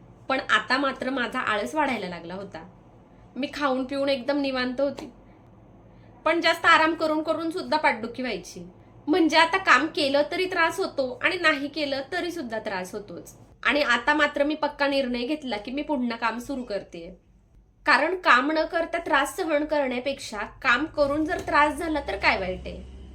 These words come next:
आपल्या मनामध्ये ना ही भीती भरलेली आहे की तुम्हाला शिवणकामामुळेच हे त्रास होतात.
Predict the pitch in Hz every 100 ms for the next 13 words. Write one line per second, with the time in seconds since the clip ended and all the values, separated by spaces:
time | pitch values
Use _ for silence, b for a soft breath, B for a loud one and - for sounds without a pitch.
0 | - b b - 233 320 320 370 359 349
1 | 359 370 311 294 311 302 302 320 339 294
2 | 240 262 254 226 247 - 311 381 330 320
3 | 349 370 285 294 285 294 302 320 403 -
4 | 320 254 220 190 247 240 214